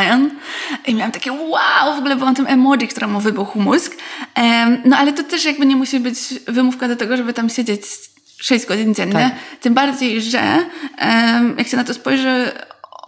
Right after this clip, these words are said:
Speaker 1: od tej strony twórców, którzy tam rzucają te okruszki wiedzy, no jakby po coś, nie? Oni, oni rzucają je najczęściej dlatego, żeby jakoś tam zainteresować tego odbiorcę, em,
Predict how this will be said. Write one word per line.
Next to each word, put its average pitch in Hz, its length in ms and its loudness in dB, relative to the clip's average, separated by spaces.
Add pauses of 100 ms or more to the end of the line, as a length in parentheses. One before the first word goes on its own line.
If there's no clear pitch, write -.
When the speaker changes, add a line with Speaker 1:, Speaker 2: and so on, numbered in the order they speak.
(220)
Speaker 1:
od 240 260 -2
tej 240 140 -2
strony 233 380 -2
twórców, 254 560 -2
którzy 262 220 -6
tam 254 160 0
rzucają 269 320 0
te - 100 -2
okruszki - 440 -6
wiedzy, 254 240 0
no 277 160 2
jakby 269 220 -2
po 285 140 -2
coś, - 300 -8
nie? 254 200 0
Oni, 247 360 2 (300)
oni 240 200 2
rzucają 240 300 0
je 240 60 2
najczęściej 240 420 0
dlatego, 233 300 -2
żeby 226 380 -2 (280)
jakoś 294 180 -2
tam 269 140 2
zainteresować 240 680 -2
tego 202 600 -4
odbiorcę, 196 680 -2 (300)
em, 208 540 0